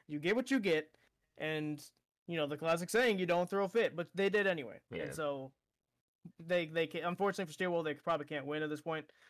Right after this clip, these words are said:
Speaker 1: I'm hoping they, uh, make it up not only to themselves, but also, also to the good parts of the community that were kind of like, "Okay, this is bad, but, you know, at least we enjoy it," like, kinda what John said.
Speaker 2: Mm.
Speaker 1: Um, I'm hoping that with the D L C that's coming, 'cause it's also free D L C, they're not charging you for it.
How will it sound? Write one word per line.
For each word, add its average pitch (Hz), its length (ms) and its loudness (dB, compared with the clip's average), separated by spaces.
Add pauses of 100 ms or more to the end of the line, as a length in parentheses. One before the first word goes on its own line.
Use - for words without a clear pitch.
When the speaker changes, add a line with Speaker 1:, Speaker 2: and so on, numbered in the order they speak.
(260)
Speaker 1:
I'm 165 180 2
hoping 208 440 4
they, 180 420 2 (300)
uh, 170 200 0
make 165 280 -4
it 170 60 2
up 165 200 2 (420)
not 190 200 2
only 190 140 2
to 170 80 -10
themselves, 165 400 -2
but 156 100 -2
also, 160 300 -4
also 175 260 -4
to 170 120 -8
the 156 80 -6
good 214 300 0
parts 208 220 2
of 175 40 -8
the 165 60 -6
community 160 360 -2
that 151 80 -2
were 151 100 -4
kind 160 200 -2
of 151 60 -6
like, 151 160 -4
"Okay, 151 200 -4
this 151 220 -8 (240)
is 156 80 -16
bad, 156 360 0
but, 139 240 -2 (360)
you 180 60 -4
know, 156 100 2
at 151 60 0
least 160 160 -2
we 156 60 -2
enjoy 151 240 0
it," 139 60 0
like, 139 120 -2
kinda 151 140 -2
what 135 100 -4
John 151 200 -2
said. 117 260 -10
Speaker 2:
Mm. 95 460 -2
Speaker 1:
Um, 131 480 -4 (220)
I'm 180 120 0
hoping 202 320 4
that 185 200 2
with 180 120 0
the 170 80 -4
D 180 140 2
L 170 100 6
C 180 200 -2
that's 165 180 0
coming, 156 300 -4
'cause 170 120 -6
it's 175 100 -4
also 220 240 2
free 185 300 -4
D 143 160 -4
L 127 80 -6
C, 135 140 -12
they're 135 120 -12
not 147 160 -2
charging 139 300 -2
you 120 80 -14
for 120 200 -10
it. 110 60 -18